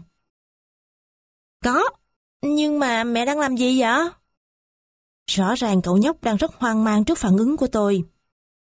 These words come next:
"À, nếu như con đi khỏi nhà thì mẹ sẽ đi với con, bởi vì mẹ sẽ không bao giờ muốn con đơn độc.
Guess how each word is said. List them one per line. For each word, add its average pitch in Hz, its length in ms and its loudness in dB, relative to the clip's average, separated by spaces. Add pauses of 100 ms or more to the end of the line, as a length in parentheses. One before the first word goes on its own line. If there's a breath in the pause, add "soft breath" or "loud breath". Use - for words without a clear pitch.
(180)
"À, 196 380 0
nếu 202 300 4
như 302 120 2
con 233 160 -2
đi 240 100 0
khỏi 208 260 -2
nhà 214 280 0
thì 190 160 0
mẹ 185 120 2
sẽ 226 140 -2
đi 220 140 0
với 240 120 -2
con, 208 480 2
bởi 185 140 2
vì 220 120 0
mẹ 190 200 2
sẽ 247 120 -4
không 214 160 0
bao 208 100 2
giờ 180 180 0
muốn 214 220 2
con 208 180 0
đơn 190 180 2
độc. 180 240 -2